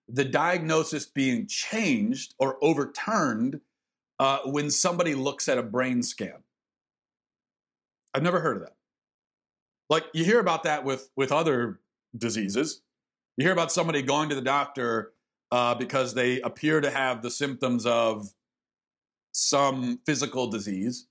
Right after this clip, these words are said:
And then the doctor says, "Yeah, you might have it." They run some tests, and then they say, "Oh, no, you don't have it."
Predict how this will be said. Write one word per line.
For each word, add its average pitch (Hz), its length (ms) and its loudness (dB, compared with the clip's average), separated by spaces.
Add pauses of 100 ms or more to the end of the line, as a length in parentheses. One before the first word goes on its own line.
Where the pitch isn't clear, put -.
(640)
And 127 200 0
then 139 100 0
the 131 80 2
doctor 143 320 0
says, 127 360 -2
"Yeah, 156 180 0
you 139 140 -2
might 127 180 0
have 147 200 0
it." 131 120 -4
They 123 100 0
run 135 280 0
some 120 200 -2
tests, - 440 -4
and 151 80 -4
then 139 80 -2
they 135 120 0
say, 131 280 0
"Oh, 160 160 4
no, 156 200 0
you 135 160 -2
don't 143 260 0
have - 160 -12
it." - 80 -20